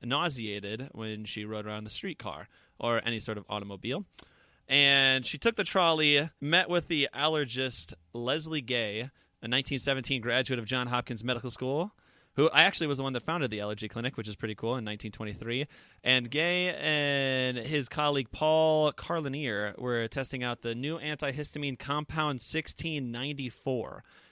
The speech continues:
which was, uh, used for hay fever and other allergies. And when they gave her the pill,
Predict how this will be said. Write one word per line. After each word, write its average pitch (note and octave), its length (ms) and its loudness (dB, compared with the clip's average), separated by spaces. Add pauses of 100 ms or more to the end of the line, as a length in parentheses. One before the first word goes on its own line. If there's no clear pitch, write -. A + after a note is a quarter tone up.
(100)
which A2+ 380 -2
was, A2+ 360 -4
uh, F#2+ 100 -8 (220)
used B2+ 420 -2
for A#2 240 -4
hay C#3 260 -2
fever E3 440 -4
and A#2 160 -2
other C3+ 300 -2
allergies. A2 640 -6 (440)
And A#2+ 320 2
when B2+ 120 -4
they B2+ 80 0
gave D3+ 400 0
her C#3 540 0
the A2 180 -10
pill, E3+ 640 -2